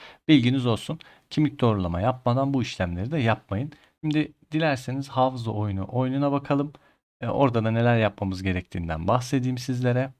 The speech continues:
Onun da sayfası aşağıda açıklamalar kısmında var. Görmüş olduğunuz üzere şöyle bir ekran geliyor. Şimdi oyna kısmına tıklıyorsunuz. Biçi'deki mail adresinizi yazıyorsunuz buraya.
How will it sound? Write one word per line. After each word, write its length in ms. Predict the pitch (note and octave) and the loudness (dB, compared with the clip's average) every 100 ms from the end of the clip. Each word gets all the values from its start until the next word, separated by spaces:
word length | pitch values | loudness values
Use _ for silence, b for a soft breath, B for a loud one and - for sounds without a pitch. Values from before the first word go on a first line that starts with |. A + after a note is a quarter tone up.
| _ - | _ -6
Onun 180 | F#3+ | -4
da 80 | E3+ | -2
sayfası 560 | D#3+ D#3 C#3 C3+ - F3 | -2 -2 -2 -4 -2 -2
aşağıda 380 | C#3 - A#2+ B2 | -2 -2 -2 -2
açıklamalar 640 | A#2+ - A#2 A2+ A2 G#2 | -2 -4 -2 0 -2 -4
kısmında 480 | - - A2 G#2 G#2 | -8 -6 -4 -2 -2
var. 180 | C#3+ - | -4 0
Görmüş 320 | D3+ C3 B2 | 0 0 0
olduğunuz 400 | B2 G#2 G#2+ G2 | 0 0 -4 -2
üzere 160 | G2+ F#2+ | -4 -4
şöyle 300 | - A2 A2 | -2 -2 0
bir 60 | |
ekran 420 | A#2 A#2+ B2 B2 | -2 0 -2 0
geliyor. 320 | A#2+ A#2+ A#2+ A#2 | 0 0 -2 -4
Şimdi 300 | - C#3+ B2 | -4 -2 -2
oyna 260 | B2 A#2+ A#2+ | 0 -2 -2
kısmına 400 | A#2 - G2+ F#2 | -4 -6 -6 -6
tıklıyorsunuz. 840 | - - C3+ B2 C3+ B2+ - - _ - | -10 -2 -2 -2 -6 -6 -10 -20 _ -12
Biçi'deki 680 | D#3+ - D3 B2+ D3+ D#3 C#3+ | -10 -6 -4 -2 -2 -2 -4
mail 380 | C3+ C3 A#2+ | -2 0 0
adresinizi 560 | A2 F#2+ - G2+ F#2 F#2 | -2 -6 -8 -8 -6 -4
yazıyorsunuz 760 | G#2+ B2+ C#3 B2+ C3 C3+ B2 B2+ | -2 -2 -2 -4 -4 -4 -4 -2
buraya. 380 | C3 B2+ B2 | 0 2 0